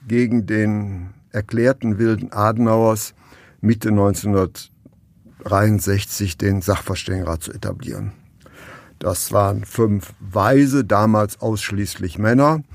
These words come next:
die einer nebenamtlichen Tätigkeit im Rat nachgingen und die sollten wirtschaftliche Fehlentwicklung aufdecken und der interessierten Öffentlichkeit die einzig wissenschaftlich richtigen Gegenmaßnahmen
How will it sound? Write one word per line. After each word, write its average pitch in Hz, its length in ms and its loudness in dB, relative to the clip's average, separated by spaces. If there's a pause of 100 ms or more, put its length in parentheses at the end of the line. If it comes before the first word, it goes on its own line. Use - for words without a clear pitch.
(360)
die 107 140 -4
einer 101 300 0
nebenamtlichen 101 800 -2
Tätigkeit 127 920 -2 (720)
im 104 180 0
Rat 107 400 0
nachgingen 107 760 2 (360)
und 110 200 0
die 117 80 2
sollten 110 600 0
wirtschaftliche 110 640 -2
Fehlentwicklung 107 960 -2
aufdecken 143 800 2 (720)
und 226 520 0
der 101 80 0
interessierten 123 840 -2
Öffentlichkeit 104 1200 -6 (540)
die 107 320 -2
einzig 135 560 0
wissenschaftlich 107 720 -2
richtigen 101 420 -4
Gegenmaßnahmen 90 1080 -4